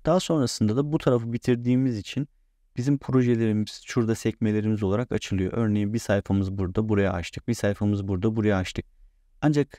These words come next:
şurası farkındaysanız italik ve yan versiyonda duruyor.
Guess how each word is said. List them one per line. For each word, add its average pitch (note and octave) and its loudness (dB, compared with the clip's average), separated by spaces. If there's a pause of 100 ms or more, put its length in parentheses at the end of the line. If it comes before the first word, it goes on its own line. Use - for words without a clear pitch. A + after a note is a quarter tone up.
şurası - -2
farkındaysanız C#3 0
italik A#2+ -2
ve A#2+ 2
yan A2+ 4
versiyonda G2+ 0
duruyor. F2 -4